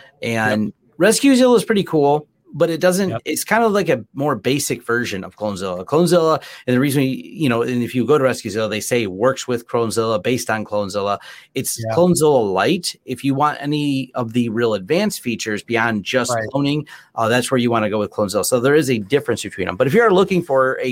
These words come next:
Speaker 1: U I, and I, I think RescueZilla is also a good product, and, uh, throw that in your tool, toolkit as well.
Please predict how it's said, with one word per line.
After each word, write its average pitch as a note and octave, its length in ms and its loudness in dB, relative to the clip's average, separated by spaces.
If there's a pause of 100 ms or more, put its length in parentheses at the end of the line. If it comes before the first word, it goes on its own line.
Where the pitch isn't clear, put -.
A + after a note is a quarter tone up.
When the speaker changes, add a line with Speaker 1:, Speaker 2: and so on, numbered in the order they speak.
(120)
Speaker 1:
U A#2 160 -2
I, G2 180 2
and A2+ 160 0
I, G#2+ 220 0
I - 20 -10
think A#2 200 -6
RescueZilla G#2+ 440 -4
is F#2+ 80 -6
also G#2 240 -4
a F#2+ 60 -10
good G2 180 -10
product, F2 400 -2
and, F#2+ 160 -8 (360)
uh, F#2+ 120 2
throw A2 220 2
that A2 160 2
in A2 160 -2
your G2 120 -4
tool, G#2+ 460 -2 (160)
toolkit A2+ 400 0
as G2+ 180 -4
well. A2 200 2